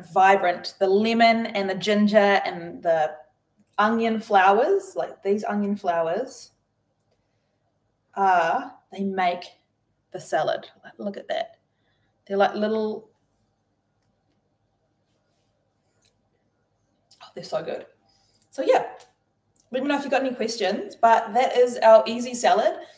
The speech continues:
So then all I can do is I'll chuck it back in this bowl, which still has heaps of, like, leftover dressing in there, um,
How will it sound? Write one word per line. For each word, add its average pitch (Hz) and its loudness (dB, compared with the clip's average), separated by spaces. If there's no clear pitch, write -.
So 285 -8
then 262 -2
all 262 4
I 294 0
can 262 -4
do 220 0
is 202 -2
I'll 202 4
chuck 254 0
it - -8
back 294 6
in 262 -2
this 226 -2
bowl, 226 2
which - -8
still 294 -4
has 233 -6
heaps 240 -12
of, 196 -16
like, 180 0
leftover 202 -6
dressing 170 -10
in 151 -12
there, 196 -12
um, 185 -2